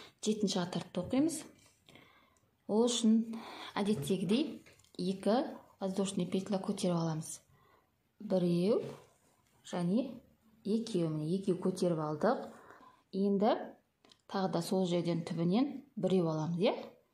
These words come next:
Столбик с одним накидом, міне. Бір накидпен аламыз, міне, екеу болды. Келесіде үшіншісі.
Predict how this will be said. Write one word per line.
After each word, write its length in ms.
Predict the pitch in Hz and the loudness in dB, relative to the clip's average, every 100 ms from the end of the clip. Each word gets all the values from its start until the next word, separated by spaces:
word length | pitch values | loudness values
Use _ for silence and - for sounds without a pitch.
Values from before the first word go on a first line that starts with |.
| _ _ _ _ _ _ _ _ _ _ _ _ - | _ _ _ _ _ _ _ _ _ _ _ _ -20
Столбик 720 | - - 214 240 269 269 - - - _ - | -12 0 2 4 2 -2 -10 -16 -20 _ -18
с 160 | - | -4
одним 360 | 185 185 196 208 | 0 2 4 4
накидом, 480 | 185 185 170 - 147 | 2 -2 -4 -4 -4
міне. 240 | 147 139 - _ _ _ - | -4 -8 -12 _ _ _ -10
Бір 80 | 196 180 | -4 0
накидпен 460 | 165 - - - 160 | -2 -4 -10 -6 -4
аламыз, 320 | 156 160 220 | -2 0 0
міне, 300 | 208 151 139 - _ - | 0 -2 -6 -14 _ -6
екеу 380 | 185 - 160 151 | -6 -2 -4 -2
болды. 240 | 151 - - - - - - _ | -4 -6 -10 -16 -20 -20 -20 _
Келесіде 640 | - 240 220 202 - - 151 - - - _ _ _ _ _ _ _ _ _ - | 0 4 6 4 0 -4 -4 -6 -18 -20 _ _ _ _ _ _ _ _ _ -10
үшіншісі. 840 | 196 190 202 180 - - - 160 190 | -6 -2 0 0 0 -6 -4 -2 -2